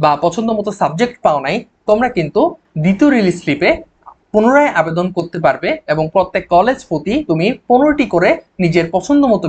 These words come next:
বিষয় সিলেক্ট করতে পারবে। এক্ষেত্রে তুমি কিন্তু তোমার পনেরোটি সাবজেক্টের মধ্যে তোমার পছন্দের সাবজেক্টগুলোকে প্রথম পাঁচটির মধ্যে রাখার চেষ্টা করবে। তো সুপ্রিয় শিক্ষার্থীরা, এই ছিল মূলত আজকের এই ভিডিও। আমি পরবর্তী ভিডিওতে আলোচনা করব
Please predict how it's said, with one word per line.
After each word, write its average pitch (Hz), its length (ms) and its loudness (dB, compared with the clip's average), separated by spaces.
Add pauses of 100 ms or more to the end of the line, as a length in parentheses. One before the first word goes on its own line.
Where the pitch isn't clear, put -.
(100)
বিষয় 175 280 2 (360)
সিলেক্ট 247 380 0
করতে 208 260 -6
পারবে। 127 220 0 (320)
এক্ষেত্রে 285 280 -4 (100)
তুমি 226 240 0
কিন্তু 170 220 0 (120)
তোমার 175 200 2 (320)
পনেরোটি 285 460 2
সাবজেক্টের 202 520 -2
মধ্যে 170 180 0 (100)
তোমার 190 260 2
পছন্দের 269 440 0
সাবজেক্টগুলোকে 180 640 -2 (100)
প্রথম 196 220 0 (100)
পাঁচটির 185 360 -2
মধ্যে 170 200 0
রাখার 147 280 -2
চেষ্টা 151 220 -6
করবে। 123 220 -8 (160)
তো 233 120 0
সুপ্রিয় 247 300 0
শিক্ষার্থীরা, 254 480 0 (200)
এই 226 140 0
ছিল 254 200 -2
মূলত 233 220 0 (180)
আজকের 180 300 -2
এই 202 120 -2
ভিডিও। 175 200 2 (360)
আমি 196 120 2 (100)
পরবর্তী 269 460 0
ভিডিওতে 262 380 2
আলোচনা 196 380 0
করব 196 160 2